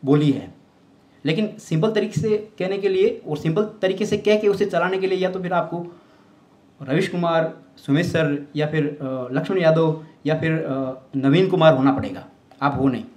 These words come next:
तो फिर आपको इस तरीके की चालाकियाँ करनी प-, आनी चाहिए। मैं आपको ये वीडियो दिखाता हूँ, आपको, अ, थोड़ी चीज़ें समझ में आएंगी, उसके बाद आप इस, इ-, इन्हें, अ, प्रैक्टिकल करके देखना। जैसे ये वीडियो है, इस वीडियो की शुरुआत में, इसमें,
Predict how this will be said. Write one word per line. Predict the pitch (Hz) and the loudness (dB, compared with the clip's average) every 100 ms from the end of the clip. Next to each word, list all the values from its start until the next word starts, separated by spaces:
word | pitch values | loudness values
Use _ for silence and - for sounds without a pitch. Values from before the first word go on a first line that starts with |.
| _ _ _ | _ _ _
तो | 165 | -6
फिर | 160 | -2
आपको | 147 165 | -2 -2
इस | 156 | -6
तरीके | 151 147 | -4 -2
की | 156 | -2
चालाकियाँ | 156 123 139 143 143 | -4 0 0 0 -4
करनी | 113 | -6
प-, | 117 - - - 123 | -10 -14 -20 -18 -12
आनी | 120 | -10
चाहिए। | 113 - - - _ _ - _ 139 | -10 -14 -20 -20 _ _ -20 _ 0
मैं | |
आपको | 151 160 | 0 2
ये | 156 | 2
वीडियो | 143 139 156 | 6 6 6
दिखाता | 139 143 143 | 4 4 0
हूँ, | 175 - - | -4 -8 -8
आपको, | 139 135 151 151 | -6 -4 -4 -4
अ, | 151 135 156 | -4 -4 -2
थोड़ी | 139 | -2
चीज़ें | 143 143 | 0 -2
समझ | 147 147 | 0 0
में | 170 | 0
आएंगी, | 156 156 185 - - - _ - | 2 2 0 -4 -16 -20 _ -6
उसके | 139 | -4
बाद | 143 143 | 0 2
आप | 139 139 - | 2 -2 -6
इस, | 139 | -12
इ-, | - 147 139 | -8 -4 -4
इन्हें, | 143 156 143 | 0 0 0
अ, | - 127 | -4 -8
प्रैक्टिकल | - 147 175 170 | -2 -2 0 -2
करके | 147 135 | -2 -2
देखना। | 117 - - - _ _ - 139 - - - - _ _ _ _ _ _ _ _ _ _ _ _ _ _ - | -4 -8 -14 -18 _ _ 0 2 2 0 -8 -20 _ _ _ _ _ _ _ _ _ _ _ _ _ _ -10
जैसे | 156 202 202 - | -2 4 4 4
ये | 165 | 2
वीडियो | 170 156 160 | 4 4 6
है, | 127 139 - - - _ _ - - - - - _ _ _ _ _ _ _ _ _ - | 4 2 -2 -10 -20 _ _ -20 -20 -20 -20 -20 _ _ _ _ _ _ _ _ _ -6
इस | 208 | -2
वीडियो | 208 202 | 0 0
की | 226 | 0
शुरुआत | 196 185 185 190 | 0 4 4 4
में, | 196 | -2
इसमें, | 196 - 185 214 - | -6 -8 -4 -4 -4